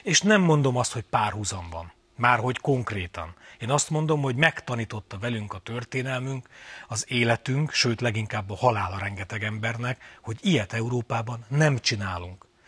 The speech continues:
És én a Magyar Köztársaság elnökeként nem fogok aláírni olyat, amiben nincs határidőpont.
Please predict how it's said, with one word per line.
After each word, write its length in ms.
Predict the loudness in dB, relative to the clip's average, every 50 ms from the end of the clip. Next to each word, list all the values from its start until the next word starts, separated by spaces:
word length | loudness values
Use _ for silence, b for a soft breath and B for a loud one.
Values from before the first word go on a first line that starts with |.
| B B B
És 160 | 2 2 2
én 280 | 4 4 4 4 4
a 100 | 4 0 2
Magyar 340 | 4 4 4 4 2 -2 2
Köztársaság 640 | 2 2 2 2 0 0 0 0 0 -2 -2 -6
elnökeként 880 | -4 0 0 2 2 2 0 2 0 0 0 0 -4 -4 -4 -4 -6 -10 b b b b
nem 200 | 0 0 0 0
fogok 300 | -2 -4 -6 -6 -8 -6
aláírni 580 | -4 0 2 2 2 2 2 0 -2 -4 -6 -6
olyat, 420 | -2 -2 0 0 -2 -4 -10 -16 B B B B B B B
amiben 320 | B 0 0 0 -2 -2 -2
nincs 240 | -2 -2 -2 -2
határidőpont. 1040 | -2 -2 -2 -2 -2 -4 -6 -6 -6 -8 -8 -10 -10 -10 _ -12 -12 -12 -12 -16 -20